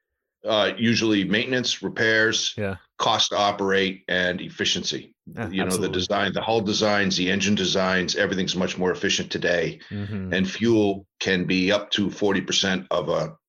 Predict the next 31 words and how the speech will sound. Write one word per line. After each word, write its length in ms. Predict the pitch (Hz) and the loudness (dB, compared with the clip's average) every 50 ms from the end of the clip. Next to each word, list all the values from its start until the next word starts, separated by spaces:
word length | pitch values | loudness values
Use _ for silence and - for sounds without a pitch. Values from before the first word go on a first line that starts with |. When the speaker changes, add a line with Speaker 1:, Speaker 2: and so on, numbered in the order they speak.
| _ _ _ - | _ _ _ -4
Speaker 1:
operating 540 | - 92 - - 101 98 92 87 87 80 76 | -2 -2 -2 0 0 0 0 0 0 -4 -4
shipping 340 | - - - 107 95 107 90 | -2 -2 -2 -2 -2 -2 -2
company's 400 | - 95 90 - 87 82 80 - | -2 -4 -4 -4 -4 -6 -6 -4
operating 540 | - 85 90 90 - 92 90 87 82 76 73 | -2 -2 -2 0 0 0 0 0 -2 -4 -6
cost. 520 | - - - 101 87 - - - - - | -4 -2 0 0 0 0 -2 -6 -6 -6
It's 160 | - - - | -6 -6 -4
their 280 | - 98 92 87 78 - - | -2 0 -2 -2 -4 -4 -4
biggest 340 | 95 95 87 - - - - | -2 -2 0 0 -2 -2 -2
cost. 460 | - - 82 73 - - - - - - - - - - - - - - - - _ _ _ - | -2 -2 0 0 0 -2 -4 -4 -6 -14 -20 -20 -20 -20 -18 -18 -18 -18 -18 -20 _ _ _ -4
And 180 | 82 85 82 | -2 -2 0
so 280 | - - 98 92 92 92 | 0 2 2 4 4 2
when 120 | 90 87 | 2 2
they 80 | 90 90 | 2 2
look 240 | 92 98 95 - - | 2 2 0 0 0
at 200 | 90 87 - - - - - | 0 0 -2 -6 -16 -14 -10
a 40 | - | -4
new 240 | 85 90 104 110 | 0 2 2 4
ship, 420 | 104 - - 92 90 95 95 - _ _ _ _ _ _ _ _ _ _ _ _ _ _ _ - | 4 2 2 2 2 0 -2 -6 _ _ _ _ _ _ _ _ _ _ _ _ _ _ _ -6
um, 400 | 80 85 82 82 80 80 78 82 | -4 -4 -2 -2 -2 -2 -2 -2
and 120 | 85 80 | -2 -2
the 60 | 82 80 | -2 -2
price 300 | - 104 110 107 - 90 | 0 2 2 2 2 0
of 60 | 78 | -2
a 40 | 80 | -2
new 120 | 82 80 | -2 -2
ship, 300 | - - 95 98 95 87 | -2 0 0 0 0 0
it's 320 | 80 80 - - - - _ _ _ - - - _ _ _ - | -2 -4 -4 -6 -8 -10 _ _ _ -20 -20 -20 _ _ _ -8
just 200 | - 78 76 - | -4 -4 -2 -2
a 40 | 82 | -2
mathematic 560 | 82 85 85 85 - 92 87 85 82 80 - | -2 -2 -4 -2 -2 -2 -2 -2 -2 -4 -2
formula. 480 | - 98 95 92 82 71 73 80 - | 0 0 2 0 0 -2 -4 -6 -8